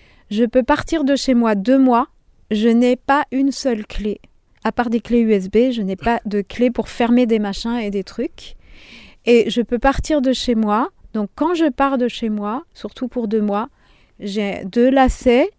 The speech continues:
je fais un petit nœud avec une petite boucle et je pars deux mois et je sais que ma yourte, elle est, euh, elle est en sécurité.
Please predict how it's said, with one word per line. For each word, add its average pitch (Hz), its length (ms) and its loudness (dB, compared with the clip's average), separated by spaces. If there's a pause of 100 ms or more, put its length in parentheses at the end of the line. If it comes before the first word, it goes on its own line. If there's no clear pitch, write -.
(300)
je 208 320 -6
fais 226 280 -12
un 214 160 -12
petit - 420 -12
nœud 240 300 -2
avec 226 260 -8
une 214 140 -8
petite 233 320 -8
boucle 208 480 -10 (500)
et 240 80 2
je 233 140 -2
pars 240 300 -4
deux 233 180 0
mois 233 280 -2 (160)
et 226 140 -2
je 214 140 -6
sais 240 240 -4
que 240 340 -2 (100)
ma 214 220 -6
yourte, 220 400 -8
elle 208 220 -8
est, 208 260 -8 (100)
euh, 190 440 -10 (100)
elle 196 240 -10
est 202 100 -8
en 190 80 -10
sécurité. 202 680 -14